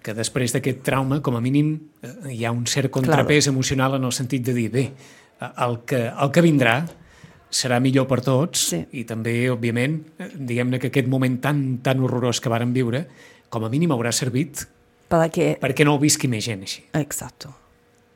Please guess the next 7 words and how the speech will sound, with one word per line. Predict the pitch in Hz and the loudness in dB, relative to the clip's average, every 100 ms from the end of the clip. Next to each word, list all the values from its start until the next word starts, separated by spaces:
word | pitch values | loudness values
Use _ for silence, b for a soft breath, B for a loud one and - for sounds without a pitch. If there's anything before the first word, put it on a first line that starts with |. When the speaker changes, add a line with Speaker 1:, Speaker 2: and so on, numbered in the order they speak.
| - | -10
Speaker 2:
exacto. | 151 - 151 - 151 143 - B B B | -10 -6 -8 -8 -12 -14 -16 B B B
Y | 185 | 4
entonces | 180 185 202 185 | 6 4 2 2
es | 156 | 2
muy | 175 175 | 2 0
positivo. | 170 165 156 147 143 143 143 - | 0 -2 -2 0 0 0 -4 -4
Obviamente, | 156 160 160 170 180 165 | -2 0 2 2 2 2